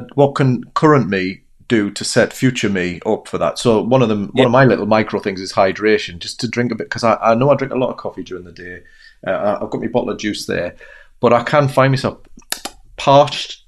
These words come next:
Speaker 1: later on in the
Speaker 2: Yeah.
Speaker 1: afternoon. And, uh, so
Speaker 2: Just
Speaker 1: I
Speaker 2: read about this somewhere. I was reading, you talk about hydration, Dave, now, what was it? Like, is it,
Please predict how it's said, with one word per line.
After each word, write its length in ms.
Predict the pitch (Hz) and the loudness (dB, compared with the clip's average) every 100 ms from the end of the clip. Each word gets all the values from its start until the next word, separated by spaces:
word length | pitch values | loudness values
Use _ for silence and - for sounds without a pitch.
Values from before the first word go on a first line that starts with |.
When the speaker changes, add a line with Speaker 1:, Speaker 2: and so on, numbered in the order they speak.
| - | 0
Speaker 1:
later 260 | 127 113 | 2 4
on 60 | 120 | 4
in 40 | 113 | 4
the 40 | |
Speaker 2:
Yeah. 40 | 113 | 2
Speaker 1:
afternoon. 500 | 131 113 123 156 - _ _ _ - - | 2 0 2 0 -4 _ _ _ -12 0
And, 340 | 117 120 110 123 | 4 4 4 4
uh, 240 | 117 107 | 6 4
so 180 | - 139 | 4 6
Speaker 2:
Just 200 | 117 - | 6 4
Speaker 1:
I 100 | 107 - _ _ | 2 0 _ _
Speaker 2:
read 160 | 190 214 - | 0 0 -2
about 240 | 202 139 | 2 2
this 220 | 160 202 - | 2 -6 -8
somewhere. 580 | - 220 190 113 95 - _ _ _ - | -10 -2 0 0 -2 -10 _ _ _ -2
I 60 | 147 | -2
was 140 | 147 | 2
reading, 260 | 202 220 180 | 2 2 -2
you 100 | 160 | -4
talk 180 | - 214 | -2 2
about 120 | - | 2
hydration, 560 | 165 143 170 214 214 180 | 2 0 2 0 0 -4
Dave, 140 | 139 | -2
now, 180 | 139 139 | 0 0
what 200 | 175 - | -2 -10
was 160 | - 190 | -20 -16
it? 280 | 175 - _ _ _ _ _ _ _ _ _ _ _ _ - | -18 -20 _ _ _ _ _ _ _ _ _ _ _ _ -2
Like, 260 | 175 175 - _ _ | 0 0 -2 _ _
is 120 | - | -10
it, 360 | 165 160 - | -10 -10 -16